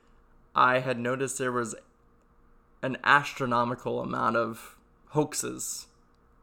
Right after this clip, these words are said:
going on, even before when the internet really, internet really took off, even, like, into the said nineties, and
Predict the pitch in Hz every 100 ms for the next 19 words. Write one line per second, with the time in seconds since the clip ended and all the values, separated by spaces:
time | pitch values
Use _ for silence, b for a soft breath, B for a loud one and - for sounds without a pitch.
0 | - 127 117 104 120 92 117 123 b b
1 | b b 180 226 262 156 151 - - 160
2 | 160 151 127 120 123 120 - _ _ _
3 | _ - _ _ 135 135 113 127 131 120
4 | 120 120 123 120 117 120 123 - - _
5 | - _ 147 135 113 - 127 120 120 127
6 | 123 117 - - - - - b b b
7 | b - _ _ - 139 160 139 123 120
8 | 113 117 107 - - 123 113 123 123 120
9 | 120 113 113 113 - 98 - 120